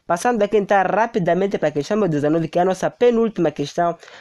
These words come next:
para essa nossa resolução aqui da primeira parte do E T P.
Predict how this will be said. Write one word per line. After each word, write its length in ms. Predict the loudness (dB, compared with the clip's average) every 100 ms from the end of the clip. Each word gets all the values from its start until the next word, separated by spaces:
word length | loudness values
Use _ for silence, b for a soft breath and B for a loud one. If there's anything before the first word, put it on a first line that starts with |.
| B
para 200 | -2 -2 0
essa 280 | 0 2
nossa 260 | 0 0 0
resolução 640 | 0 2 2 2 0 0 0
aqui 180 | 0
da 140 | 0 0
primeira 360 | 0 2 2
parte 360 | 2 0 0 -2
do 240 | -2 -4 -2
E 140 | -4
T 240 | 0 0 0
P. 260 | 0 -2